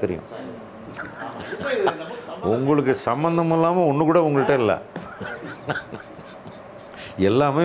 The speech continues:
உங்களுக்கு சம்பந்தப்பட்டது தான். இந்த லைஃப்ல நமக்கு பரிச்சயம் இல்லாதனால, இது என்னையா சம்பந்தம் இல்லாம எங்கேயோ ஒரு பங்களா வருது, அங்க போய் நிக்கிறேன், இங்க போய் நிக்கிறேன்,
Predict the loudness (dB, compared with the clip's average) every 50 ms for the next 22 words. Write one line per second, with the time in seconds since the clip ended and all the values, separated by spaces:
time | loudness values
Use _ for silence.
0 | 6 6 6 4 4 4 2 0 2 2 2 2 2 2 2 2 2 2 4 0
1 | 0 0 -6 -18 -20 -20 -18 -18 -18 -18 -18 -18 -18 -18 -18 -18 -18 -18 -18 -18
2 | -18 -18 -20 -20 -12 -4 0 2 4 6 6 6 6 8 6 6 6 6 6 6
3 | 6 6 4 2 2 2 4 4 2 2 2 0 2 2 2 4 4 4 6 6
4 | 6 6 4 4 2 2 2 2 4 4 4 2 2 2 0 -4 -6 -10 -16 -18
5 | -18 -18 -18 -14 -4 0 4 4 4 4 4 4 4 6 4 4 4 2 2 2
6 | 2 2 2 2 2 4 4 4 4 4 4 4 4 4 4 4 6 6 6 6
7 | 6 4 4 4 2 2 4 4 6 6 6 6 6 4 4 4 4 4 4 4
8 | 2 4 2 2 2 4 2 4 2 2 2 2 2 2 2 0 2 2 2 2
9 | 2 2 2 2 2 2 2 2 2 0